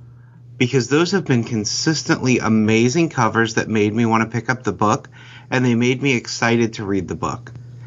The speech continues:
And I only jumped onto Batgirl because of the covers. That says a lot to me. And it just, it feels weird voting for a cover artist, but those covers are, besides just being beautiful covers,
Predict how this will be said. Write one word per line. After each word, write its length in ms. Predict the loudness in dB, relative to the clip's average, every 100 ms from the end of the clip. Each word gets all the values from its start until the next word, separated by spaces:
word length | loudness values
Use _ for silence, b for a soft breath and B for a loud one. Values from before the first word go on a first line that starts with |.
| B B -6
And 220 | 0 0 0
I 200 | 0 2
only 200 | 0 0
jumped 360 | 0 -2 0
onto 260 | -2 0 -2
Batgirl 580 | -2 -4 -6 -4 -4 -2
because 460 | -6 -2 0 2
of 160 | 0 0
the 80 | -2
covers. 640 | 0 0 -2 -10 -14 -20 B B B B B
That 340 | -2 0 0 -2
says 280 | -2 -2 0
a 80 | 0
lot 420 | 2 0 0 -6
to 100 | -8
me. 200 | -6 -2
And 80 | -2
it 100 | 0
just, 260 | -2 -4 0
it 140 | 0
feels 240 | 2 0 2
weird 280 | 0 0 2
voting 340 | 2 2 -2
for 180 | 0 0
a 60 | 0
cover 260 | -2 0
artist, 580 | 2 2 0 -6 -10 -20 B B B B B -6
but 380 | 0 2 2 -2 -10 _
those 400 | -6 0 2 0
covers 540 | -2 -2 0 2 0 0
are, 580 | 0 2 4 0 -2 B B B B B B -20 -20 -20 -6
besides 600 | -2 -2 2 2 2 0
just 240 | -2 -2 2
being 180 | 2 2
beautiful 400 | 0 0 -2 -4
covers, 560 | 0 2 2 2 0